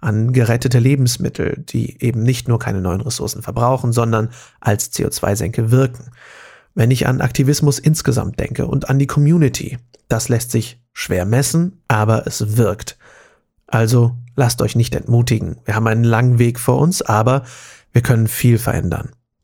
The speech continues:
Unser Fußabdruck muss kleiner werden und unser Handabdruck größer. Das kriegen wir hin. Und das wie immer natürlich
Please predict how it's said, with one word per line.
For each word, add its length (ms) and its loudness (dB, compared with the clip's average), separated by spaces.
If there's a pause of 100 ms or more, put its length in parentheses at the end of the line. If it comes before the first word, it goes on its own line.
Unser 240 2
Fußabdruck 600 -2
muss 180 -6
kleiner 380 2
werden 460 2
und 120 0
unser 320 0
Handabdruck 600 -2 (200)
größer. 440 -4 (560)
Das 180 -2
kriegen 180 2
wir 80 2
hin. 200 -6 (260)
Und 160 2
das 260 -4
wie 80 4
immer 520 2
natürlich 520 -2